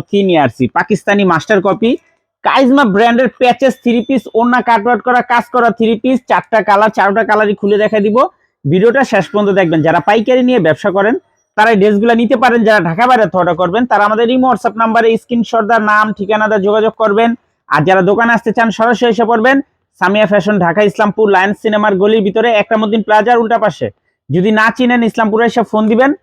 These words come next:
আমরা রিসিভ করে নিয়ে আসবো। সারা বাংলাদেশে জেলা পর্যায়ে, থানা পর্যায়ে cash on home ডেলিভারিতে নিতে পারবেন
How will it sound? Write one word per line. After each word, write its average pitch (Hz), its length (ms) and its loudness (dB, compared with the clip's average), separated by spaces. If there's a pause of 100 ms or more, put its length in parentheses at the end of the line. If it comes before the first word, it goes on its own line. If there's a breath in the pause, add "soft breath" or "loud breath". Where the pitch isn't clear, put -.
(320)
আমরা 180 300 2
রিসিভ 214 280 -2
করে 208 180 2
নিয়ে 226 160 2
আসবো। 208 160 0 (120)
সারা 220 160 2 (100)
বাংলাদেশে 240 460 2 (100)
জেলা 196 220 4
পর্যায়ে, 202 300 0
থানা 202 220 0
পর্যায়ে 208 300 0 (520)
cash 226 280 2 (100)
on 240 160 2
home 208 220 0
ডেলিভারিতে 214 460 2 (120)
নিতে 214 240 -2
পারবেন 131 260 0